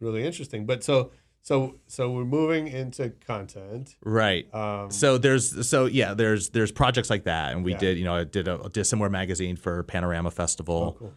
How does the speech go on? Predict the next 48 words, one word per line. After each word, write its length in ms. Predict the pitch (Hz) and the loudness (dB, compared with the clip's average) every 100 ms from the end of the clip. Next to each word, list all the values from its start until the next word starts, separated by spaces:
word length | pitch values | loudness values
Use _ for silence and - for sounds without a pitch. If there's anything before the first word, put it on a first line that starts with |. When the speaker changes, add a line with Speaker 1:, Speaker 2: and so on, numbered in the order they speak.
| _ | _
Speaker 2:
not 220 | - 110 90 | 2 2 4
this 180 | 98 | 2
year, 100 | 101 | 2
but 140 | 92 90 | 0 -2
the 60 | |
year 100 | 92 | -2
before, 540 | 82 85 90 90 87 82 | -2 -4 -4 -4 -4 -6
and 220 | 82 101 | -8 -12
Speaker 1:
Mm-hmm. 600 | 110 127 _ _ _ 90 | -14 -20 _ _ _ -6
Speaker 2:
um, 360 | 85 80 78 73 _ _ _ _ _ _ - | -2 -4 -6 -10 _ _ _ _ _ _ -6
you 100 | 92 | -4
know, 280 | 80 76 - | -4 -8 -10
it 60 | 92 | -10
was, 180 | 90 87 | -8 -4
I 100 | 104 | -2
was 120 | 95 | 2
really 200 | 117 113 | 4 2
honored. 560 | 101 104 104 101 98 87 | 2 2 4 4 2 0
The, 380 | 92 90 90 - | -2 -2 -4 -10
the, 80 | - 85 | -14 -10
when 200 | 98 98 | -6 -4
the 100 | 90 | -2
new 120 | 107 | 0
Coachella 320 | 101 107 - 92 | 0 -2 0 0
website 360 | 92 - 90 | 0 0 -2
went 120 | 90 | 0
up 100 | 85 | -2
last 260 | 90 90 - | -2 -2 -4
year, 180 | 90 85 | -4 -2
they 140 | 87 | -2
had 220 | 85 90 | 0 0
a, 200 | 87 85 - _ _ _ - | 0 -4 -6 _ _ _ -6
they 80 | 98 | -2
had 80 | 101 | 2
a 20 | |
little 220 | 101 98 | 2 0
Essence 340 | 113 95 104 98 | 0 0 0 -2
of 100 | - | -4
Coachella 420 | 101 - 90 90 | -4 -2 -2 -2
statement. 640 | - 87 - 85 - - _ - | -4 -6 -8 -12 -16 -20 _ -14
Speaker 1:
Oh, 120 | 110 | -10
cool. 240 | 107 123 104 | -10 -8 0
Speaker 2:
And 320 | 131 120 107 - | 4 4 2 0
I 80 | 117 | 2
got 160 | 117 | 2
to 100 | 104 | 2
write 320 | 92 90 90 | 0 0 0
it, 180 | 82 80 | -4 -8